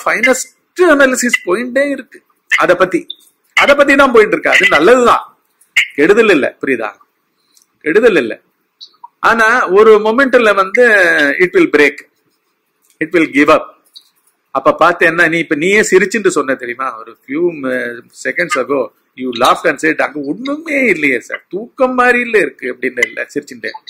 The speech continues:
அவ்வளவே தான் அது. <laughs> But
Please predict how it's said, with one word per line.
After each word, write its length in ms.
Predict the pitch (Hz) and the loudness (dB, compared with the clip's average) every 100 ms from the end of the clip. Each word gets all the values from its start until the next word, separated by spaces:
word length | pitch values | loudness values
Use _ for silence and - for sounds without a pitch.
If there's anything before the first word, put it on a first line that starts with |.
| - _ _ _ _ | -20 _ _ _ _
அவ்வளவே 540 | 104 104 107 117 127 143 | -12 -6 -2 0 0 0
தான் 140 | 139 | -2
அது. 200 | - - - - - - - | -4 -12 -14 -8 -8 -10 -4
<laughs> 340 | 208 - 175 - - - - | -4 0 -2 -4 -14 -16 -2
But 380 | 117 139 190 | 2 2 2